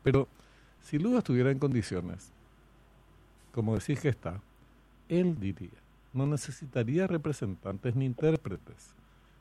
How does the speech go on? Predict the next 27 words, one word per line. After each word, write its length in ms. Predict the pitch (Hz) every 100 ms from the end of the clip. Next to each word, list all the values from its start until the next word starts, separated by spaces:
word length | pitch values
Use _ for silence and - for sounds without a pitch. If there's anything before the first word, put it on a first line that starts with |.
| - 151
Él 160 | 151
mismo 520 | 147 180 135 127 131 - 117
diría, 360 | 117 123 131 -
"Señores, 560 | - 123 151 170 135
yo 220 | 107 143 151
le 100 | 139
apoyo 580 | 113 139 143 139 151
a 120 | 131 123
Efraín", 560 | 117 110 113 127 135 - - - -
o 120 | - 120
"Yo 320 | 104 147 151 -
no 200 | 123 135
le 120 | 123
apoyo 420 | - 156 139 117
a 40 | 110
Efraín", 500 | 117 107 110 123 120 - - - -
o 100 | 131
"Yo 340 | 127 170 170
me, 160 | 147 147 - -
quiero 220 | 156 160
la 100 | 156
unidad 340 | 147 131 135 135
pero 180 | 143
me 100 | 135
mantengo 460 | 131 117 101 139 131
al 100 | 113
margen", 540 | 120 127 117 131 127